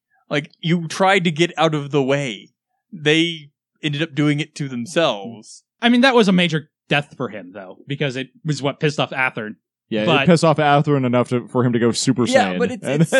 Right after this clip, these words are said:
Speaker 2: <laughs> But it being a choice and having Athern killing Tall mirror that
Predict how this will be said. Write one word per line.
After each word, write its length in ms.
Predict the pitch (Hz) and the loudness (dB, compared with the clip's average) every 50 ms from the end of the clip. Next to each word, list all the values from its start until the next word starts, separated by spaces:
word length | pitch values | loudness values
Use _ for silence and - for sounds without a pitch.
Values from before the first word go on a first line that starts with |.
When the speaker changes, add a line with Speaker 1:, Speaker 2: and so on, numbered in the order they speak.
| - - | 0 0
Speaker 2:
<laughs> 40 | - | 0
But 220 | 254 254 - - 185 | 0 0 0 -2 -2
it 180 | 226 247 254 - | 0 0 0 2
being 180 | 285 262 240 233 | 0 0 0 0
a 60 | 196 | -2
choice 420 | - - 208 208 214 208 202 - | -2 -2 -2 0 0 0 0 0
and 220 | - 170 170 156 143 | -2 -2 0 0 0
having 380 | 170 165 151 156 156 147 160 - - | 0 0 0 -2 -4 -4 -6 -8 -4
Athern 320 | 139 143 147 - 170 160 147 | -4 -4 -2 -2 -2 -2 -2
killing 320 | - 165 156 143 139 143 | 0 0 0 0 0 -2
Tall 300 | - - 147 143 143 147 | -4 -4 -4 -2 0 0
mirror 340 | 135 120 117 135 139 143 139 | 0 0 0 0 0 0 0
that 260 | 143 151 160 170 - | 0 0 0 -2 -4